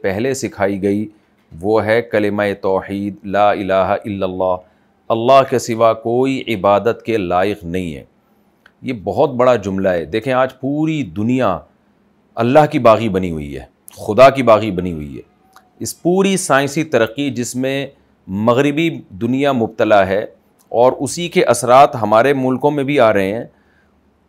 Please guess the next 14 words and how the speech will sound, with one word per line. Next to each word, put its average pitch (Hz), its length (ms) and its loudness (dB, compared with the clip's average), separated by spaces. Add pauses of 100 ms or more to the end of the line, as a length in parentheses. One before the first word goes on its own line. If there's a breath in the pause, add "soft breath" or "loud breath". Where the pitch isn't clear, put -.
(540)
इस 190 260 -6
तरक्की 143 420 0
की 190 180 -2
बेस 143 400 2
पे 185 200 2
इंसान 127 640 2
को 165 180 0
खुदा 127 380 6
का 165 160 6
बागी 123 320 8
बनाया 113 360 6
जा 82 160 0
रहा 62 140 -6
है - 120 -18